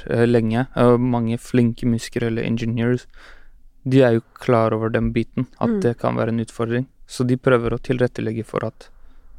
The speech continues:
Speaker 1: alle skal kunne prestere på sitt A-game.
Speaker 2: Ja.
Speaker 1: Da kan man liksom, liksom,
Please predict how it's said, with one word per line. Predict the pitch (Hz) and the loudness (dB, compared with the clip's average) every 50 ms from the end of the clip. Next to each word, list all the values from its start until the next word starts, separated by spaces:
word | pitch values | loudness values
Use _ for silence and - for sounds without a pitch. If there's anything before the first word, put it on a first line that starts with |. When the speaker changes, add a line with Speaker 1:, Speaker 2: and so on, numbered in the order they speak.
| - - | -4 -2
Speaker 1:
alle | 127 117 113 110 | 0 0 0 -4
skal | - - - 120 | -4 -4 -6 -6
kunne | - - 117 117 110 | -2 -2 -2 -2 -2
prestere | - - 120 113 - - 120 117 113 113 | -2 -2 -4 -4 -4 -8 -6 -6 -6 -6
på | - - | -8 -8
sitt | - - 113 - - | -8 -8 -10 -6 -2
A-game. | 123 113 113 117 117 123 123 123 - _ - - - _ | -2 0 2 2 2 2 0 -2 -6 _ -20 -20 -10 _
Speaker 2:
Ja. | 233 240 220 - - - - - - - | -4 -4 -4 -4 -8 -20 -20 -16 -12 -2
Speaker 1:
Da | 123 123 117 117 113 | 0 2 2 2 0
kan | - - - - | -4 -8 -14 -14
man | - - 131 131 131 | -12 -14 -14 -14 -16
liksom, | 123 - - - 131 127 - - - _ _ - - - - | -18 -16 -16 -16 -16 -16 -18 -20 -20 _ _ -20 -20 -20 -16
liksom, | 143 135 - 127 120 117 | -10 -6 -4 -2 -2 -2